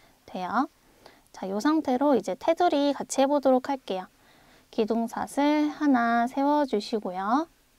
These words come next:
같은 자리, 첫 번째 가-, 저희가 빼뜨기 해줬던 요 자리 그대로 들어가서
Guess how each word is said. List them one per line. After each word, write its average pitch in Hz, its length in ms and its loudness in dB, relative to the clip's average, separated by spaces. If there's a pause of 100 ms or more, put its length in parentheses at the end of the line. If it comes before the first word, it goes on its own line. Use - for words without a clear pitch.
(320)
같은 - 420 4
자리, 220 340 -4 (120)
첫 285 200 -4
번째 285 680 2 (540)
가-, - 120 -20 (840)
저희가 - 380 -2
빼뜨기 302 460 0
해줬던 285 800 2
요 214 140 6
자리 208 520 -4
그대로 277 540 4
들어가서 247 800 2